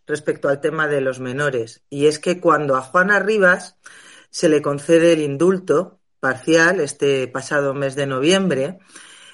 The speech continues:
uno de los motivos que se argumentan para, eh, fundamentar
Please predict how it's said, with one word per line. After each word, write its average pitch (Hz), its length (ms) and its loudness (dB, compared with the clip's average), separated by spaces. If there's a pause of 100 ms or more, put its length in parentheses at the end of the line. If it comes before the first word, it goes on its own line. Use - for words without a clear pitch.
(300)
uno 220 300 4
de 214 120 6
los 196 180 2
motivos 180 920 -2
que 160 140 0
se 165 180 -4
argumentan 151 960 -4 (180)
para, 151 560 0
eh, 151 240 2
fundamentar 143 960 -2